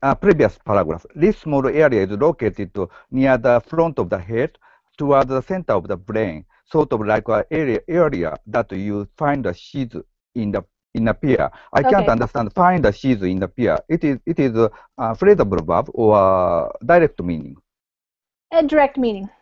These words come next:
Speaker 1: Direct meaning. What
Speaker 2: Yeah.
Speaker 1: does it, does it mean?
Speaker 2: Yeah, so the small area is located near the front of the head. So think of where, like, the front of your head toward the center of the brain. Okay, so if you look at a pear,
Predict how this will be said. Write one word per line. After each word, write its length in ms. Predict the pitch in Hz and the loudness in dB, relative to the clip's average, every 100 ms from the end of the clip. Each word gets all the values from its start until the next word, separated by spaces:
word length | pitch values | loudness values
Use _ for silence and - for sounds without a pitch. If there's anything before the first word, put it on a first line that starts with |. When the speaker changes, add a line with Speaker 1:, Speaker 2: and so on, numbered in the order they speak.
| _ _ _ | _ _ _
Speaker 1:
Direct 300 | 131 143 - | -4 -4 -4
meaning. 380 | 120 110 82 87 _ _ _ | -8 -6 -8 -12 _ _ _
What 140 | 139 202 | 0 2
Speaker 2:
Yeah. 100 | 240 | 4
Speaker 1:
does 100 | 101 - | 2 0
it, 140 | - | -4
does 120 | 120 | -2
it 180 | 113 101 | 0 -4
mean? 180 | 80 78 _ _ _ _ _ | -8 -8 _ _ _ _ _
Speaker 2:
Yeah, 200 | 294 240 | 0 0
so 440 | 233 - 320 269 202 | -4 0 4 4 2
the 100 | 262 | -6
small 460 | 277 - 311 320 370 | -8 -6 2 4 6
area 360 | 359 320 311 | 6 4 2
is 100 | 269 | -2
located 400 | 262 277 285 320 | 0 0 2 -4
near 300 | 277 277 262 - | 0 0 0 -4
the 120 | 247 269 | -2 -2
front 360 | - 302 320 | -2 -2 -2
of 100 | 359 359 | 0 2
the 80 | |
head. 380 | 359 320 240 339 | 2 2 0 -2
So 320 | - 262 247 240 | -2 0 2 0
think 160 | 302 302 | -2 0
of 100 | 277 | 2
where, 360 | 269 277 277 262 | 4 6 4 2
like, 200 | 240 240 | -2 -2
the 80 | |
front 260 | 240 294 294 | -4 -4 -2
of 120 | 294 | -2
your 140 | 294 294 | 0 2
head 260 | 269 247 - _ _ | 2 0 -6 _ _
toward 540 | - 311 311 294 269 269 | 2 4 6 4 2 0
the 80 | |
center 840 | 262 _ _ _ 381 392 392 392 359 | -2 _ _ _ 4 4 2 -2 0
of 440 | 302 294 294 294 294 277 247 | 2 4 4 2 -2 -6 -2
the 60 | 240 | 0
brain. 680 | 220 233 269 277 233 185 - _ _ _ - | 0 2 2 2 0 -6 -16 _ _ _ -8
Okay, 220 | 254 269 | 4 4
so 180 | 262 285 | 6 4
if 80 | 285 | 6
you 120 | 294 | 4
look 180 | 330 370 | 4 6
at 120 | 359 | 4
a 40 | 302 | 4
pear, 680 | - 339 311 240 247 320 | -2 4 4 6 2 -2